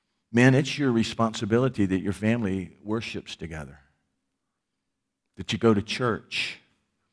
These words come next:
together. I know there's been a lot of talk and a lot of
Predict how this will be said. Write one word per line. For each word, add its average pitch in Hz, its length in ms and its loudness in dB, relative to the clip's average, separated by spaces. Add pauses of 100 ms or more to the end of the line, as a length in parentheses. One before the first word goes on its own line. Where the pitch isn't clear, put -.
(320)
together. 80 540 -6 (1080)
I 123 100 0
know 113 140 4
there's 95 160 2
been 98 140 0
a 92 80 0
lot 92 160 0
of 87 80 -8
talk 104 380 -2
and 92 80 -4
a 90 40 -2
lot 90 220 2
of 80 80 -6